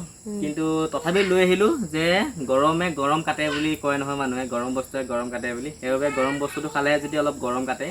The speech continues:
Speaker 2: সেইবাবে লৈ আহিলোঁ মানে।
Speaker 1: উম,
Speaker 2: কি
Speaker 1: গৰম
Speaker 2: ক'ব আৰু।
Speaker 1: ব্ৰইলাৰ
Speaker 2: আৰু
Speaker 1: খাবলৈ।
Speaker 2: আপোনালোকক ধুমা ধুম ব্ৰইলাৰ খাওক আৰু পেট বেয়া কৰক। ইমানে
Speaker 1: গৰমত
Speaker 2: গৰম।
Speaker 1: নে?
Speaker 2: উম।
Speaker 1: বাৰে বাৰে লেট্ৰিন লগাই থাকক।
Speaker 2: লেট্ৰিন লগাই থাকক আৰু।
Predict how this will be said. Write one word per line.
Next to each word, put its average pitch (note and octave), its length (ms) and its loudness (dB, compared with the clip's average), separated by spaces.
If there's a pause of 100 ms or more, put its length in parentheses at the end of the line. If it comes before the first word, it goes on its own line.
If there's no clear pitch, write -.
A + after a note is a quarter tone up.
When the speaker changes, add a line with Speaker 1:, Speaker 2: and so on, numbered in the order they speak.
Speaker 2:
সেইবাবে B2+ 380 -4
লৈ C3+ 140 0
আহিলোঁ A#2 220 -4
মানে। G2 160 -12 (180)
Speaker 1:
উম, F3+ 300 -8
Speaker 2:
কি E3+ 100 -2
Speaker 1:
গৰম F#3+ 260 6
Speaker 2:
ক'ব F#3+ 140 -2
আৰু। A3+ 140 0
Speaker 1:
ব্ৰইলাৰ G#3 180 8
Speaker 2:
আৰু G3 100 4
Speaker 1:
খাবলৈ। - 60 6
Speaker 2:
আপোনালোকক D#3+ 440 2 (140)
ধুমা C3+ 260 0
ধুম D#3+ 220 -2
ব্ৰইলাৰ C#3 280 2
খাওক E3 220 4
আৰু C3 200 2
পেট B2+ 180 -2
বেয়া A#2 200 0
কৰক। G2+ 240 -8 (240)
ইমানে A#2+ 200 -2
Speaker 1:
গৰমত G#3 260 6
Speaker 2:
গৰম। - 0 - (100)
Speaker 1:
নে? A3 180 2 (180)
Speaker 2:
উম। G#3+ 240 -10 (320)
Speaker 1:
বাৰে A3 320 8
বাৰে A#3+ 320 6
লেট্ৰিন A3+ 400 4
লগাই G3 180 6
থাকক। F#3 220 2
Speaker 2:
লেট্ৰিন B2 240 -4
লগাই B2 240 -2
থাকক A#2 240 -4
আৰু। A2 160 -4